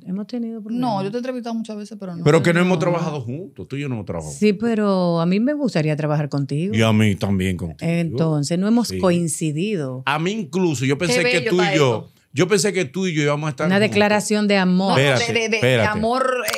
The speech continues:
Speaker 2: eh,
Speaker 3: Y
Speaker 2: eh,
Speaker 3: voy a una
Speaker 2: amor.
Speaker 3: primicia que yo voy a dar.
Speaker 2: Ay, ay, ay.
Speaker 3: Yo pensé que tú y yo íbamos a estar juntos en la segunda parte de Rubirosa.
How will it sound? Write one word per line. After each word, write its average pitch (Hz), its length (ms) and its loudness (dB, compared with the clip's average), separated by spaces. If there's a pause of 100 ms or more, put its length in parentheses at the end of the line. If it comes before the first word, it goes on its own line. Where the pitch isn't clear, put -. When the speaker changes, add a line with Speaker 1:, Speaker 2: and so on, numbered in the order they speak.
(260)
Speaker 2:
eh, 220 60 0
Speaker 3:
Y 123 60 4
Speaker 2:
eh, - 20 4
Speaker 3:
voy 143 160 4
a 151 60 2
una 156 140 2
Speaker 2:
amor. - 100 -4
Speaker 3:
primicia 165 340 2
que 151 140 4
yo 143 80 4
voy 143 180 6
a 123 80 4
dar. 95 300 0
Speaker 2:
Ay, 220 180 -6
ay, 226 180 -8
ay. 196 160 -10
Speaker 3:
Yo 147 160 4
pensé 190 320 2
que 156 120 2
tú 151 140 -2
y 156 140 -2
yo 160 80 2
íbamos 139 280 2
a - 20 2
estar 131 240 2
juntos 98 460 0
en 98 60 -2
la 101 100 0
segunda 104 400 0
parte 110 300 -4
de 113 40 -8
Rubirosa. 101 720 -10